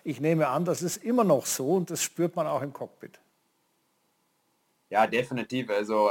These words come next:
Speaker 2: ähm, äh, ich war, ich, äh, vor fünf Jahren war ich und mein, mein guter Kumpel Jordan Pepper, haben wir selber diesen Camping gemacht. Da war ich noch kein Werksfahrer, hab ich selber alles miterlebt.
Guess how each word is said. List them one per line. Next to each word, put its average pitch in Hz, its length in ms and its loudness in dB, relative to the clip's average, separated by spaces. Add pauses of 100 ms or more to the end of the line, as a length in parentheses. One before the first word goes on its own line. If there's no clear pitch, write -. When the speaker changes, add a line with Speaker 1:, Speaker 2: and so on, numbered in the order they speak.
Speaker 2:
ähm, 101 480 0 (380)
äh, 107 220 6
ich 135 120 -4
war, 139 360 10
ich, 131 240 -12
äh, 117 360 -4 (160)
vor 139 600 2 (120)
fünf 196 300 -10
Jahren 156 320 2
war 147 80 -2
ich 147 180 -10
und 147 60 -8
mein, 135 460 -2
mein 127 200 -6
guter 143 200 -6
Kumpel 139 280 -6
Jordan 135 280 -4
Pepper, 160 400 2
haben 131 200 4
wir 139 200 -2
selber 151 340 -2
diesen 135 260 -10
Camping 165 380 -8
gemacht. 156 360 4 (500)
Da 127 180 4
war 139 140 6
ich 143 80 -6
noch 139 160 -6
kein 156 260 2
Werksfahrer, 147 560 0
hab 135 160 0
ich 139 140 -6
selber 151 340 0
alles 139 320 -2
miterlebt. 151 640 -4